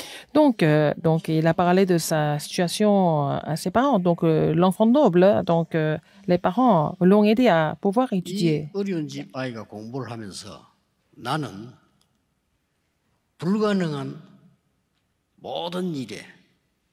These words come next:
Speaker 2: 하나님의 능력으로 도전하겠다.
Speaker 1: Ah, en étudiant comme ça, cet enfant qui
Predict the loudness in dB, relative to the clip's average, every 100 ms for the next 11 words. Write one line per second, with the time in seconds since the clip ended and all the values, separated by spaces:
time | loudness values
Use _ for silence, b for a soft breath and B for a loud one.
0 | _ _ -12 -10 -8 -10 -12 -10 -8 -8
1 | -8 -10 -10 -12 -14 _ _ _ -12 -12
2 | -16 -20 _ -20 B B B 0 2 2
3 | 2 2 0 -2 0 0 0 -2 0 0
4 | 0 -4 -4 -4 0 0 0 -2 -6 -4
5 | -6 -8